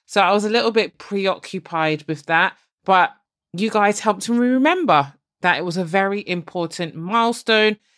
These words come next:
If you haven't tuned into the episode, I hope you will, because I'm sharing my top ten lessons learned from producing a hundred episodes of this show.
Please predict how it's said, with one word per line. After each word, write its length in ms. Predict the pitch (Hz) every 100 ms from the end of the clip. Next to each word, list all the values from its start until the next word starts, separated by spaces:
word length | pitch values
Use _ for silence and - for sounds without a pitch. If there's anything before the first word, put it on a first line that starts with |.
| _
If 80 | 202
you 80 | 247
haven't 320 | 262 277 269
tuned 260 | - 262 233
into 240 | 226 214
the 140 | 190
episode, 500 | 190 208 214 208 190
I 160 | - 190
hope 400 | 196 240 269 247
you 180 | 226 214
will, 440 | 202 214 202 226
because 340 | 214 202 196 180
I'm 240 | 175 180
sharing 600 | 180 - 208 190 180 175 - _ _ -
my 240 | 185 180
top 400 | 175 - 202 -
ten 380 | - - 175 165
lessons 680 | 165 165 - 180 214 269 254
learned 680 | 196 175 165 165 220 330 - _ _ _
from 240 | - 165
producing 800 | 160 160 143 175 160 - 160 160 -
a 60 |
hundred 840 | 156 - - 190 190 180 208 202 - -
episodes 680 | 175 - - 160 151 147 -
of 180 | 156 147
this 160 | 147 143
show. 440 | - 151 143 214